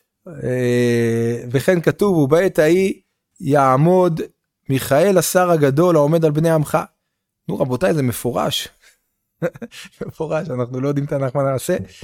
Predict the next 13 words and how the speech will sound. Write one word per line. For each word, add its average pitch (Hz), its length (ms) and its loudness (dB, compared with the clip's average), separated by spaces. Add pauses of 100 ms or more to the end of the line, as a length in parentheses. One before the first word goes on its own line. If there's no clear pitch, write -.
(140)
צריך - 80 -12
לעשות 151 240 -2
תשובה. 185 320 2 (380)
בסדר, 185 400 2
אז 147 60 2
מיכאל 175 680 2
הוא 208 200 -2
שר 180 240 2
ישראל. 147 420 -2 (640)
היינו, 214 280 4
מתפלל 196 500 2
על 208 100 2
ישראל. 196 480 0